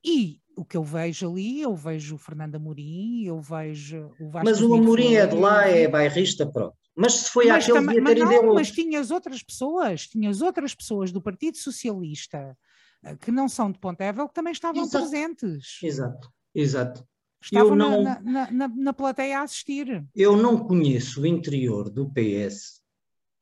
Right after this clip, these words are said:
Speaker 2: e não conheço mesmo, para perceber que movimentações, movimentações são. Mas que são, são, é como as bruxas. Ninguém acredita, mas elas existem, não é?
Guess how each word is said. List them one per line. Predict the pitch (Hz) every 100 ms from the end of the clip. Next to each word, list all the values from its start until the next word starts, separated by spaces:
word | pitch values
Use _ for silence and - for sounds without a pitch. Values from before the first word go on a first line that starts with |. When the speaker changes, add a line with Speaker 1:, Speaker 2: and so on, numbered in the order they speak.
| _ - -
Speaker 2:
e |
não | 143 143 143
conheço | 127 - 113
mesmo, | 101 107 127 139 - _ _ _ _
para | 170 175 170
perceber | - - - 135 175 170
que |
movimentações, | 156 143 151 151 143 127 139 131 123 - -
movimentações | 175 151 160 156 156 143 175 156 - -
são. | - - -
Mas | - 240 247
que | -
são, | - 208 196 202 196
são, | - 226 180 175
é | 131
como | 151
as | 156
bruxas. | 175 208 - 175 156 - _ _ _ _ _ _ _ _ 151
Ninguém | 170 160 139 139
acredita, | 143 151 180 190
mas | 226 233
elas | 240 247 247
existem, | 233 226 208 - 127
não | 123 143
é? | 175